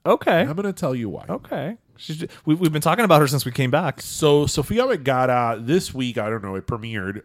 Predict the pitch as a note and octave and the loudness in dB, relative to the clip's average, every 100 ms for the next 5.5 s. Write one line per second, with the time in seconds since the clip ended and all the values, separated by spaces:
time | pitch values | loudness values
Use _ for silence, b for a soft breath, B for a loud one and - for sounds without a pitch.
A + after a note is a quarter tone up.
0 | _ A2 C3 - A#2+ C3 G2+ G#2 G#2+ C#3 | _ 0 0 -2 -4 -2 -2 -2 -2 -4
1 | - - _ _ _ _ _ - F#3 G3 | -4 -14 _ _ _ _ _ 2 6 6
2 | A#2 - A#2 G#2 G2+ F2+ D2+ G2+ G2 C3 | 4 0 0 2 0 -4 -6 -2 2 4
3 | B2+ C3+ C#3 C#3 B2+ B2+ G2 - A#2+ A#2+ | 4 2 2 2 0 0 -2 -4 -2 0
4 | B2 B2+ A#2 A2+ A2+ G#2+ A2 G#2+ G#2+ G2 | 2 0 2 2 0 0 -2 0 -2 0
5 | G2+ G2+ G2+ G2 | -2 0 -2 -4